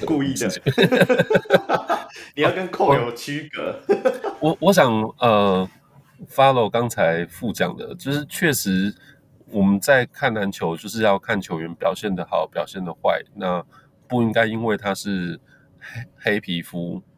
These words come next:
Speaker 2: 白皮肤，还是说他是，呃，黄皮肤。可是，可是事实上，我觉得对我们，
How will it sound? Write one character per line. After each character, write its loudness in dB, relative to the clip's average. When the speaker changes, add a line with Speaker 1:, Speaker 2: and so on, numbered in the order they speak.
Speaker 2:
白 4
皮 -6
肤， -8
还 -4
是 -10
说 -4
他 -4
是， -4
呃， 0
黄 0
皮 -8
肤。 -14
可 0
是， -4
可 2
是 4
事 0
实 -2
上， 2
我 -2
觉 0
得 2
对 2
我 4
们， -2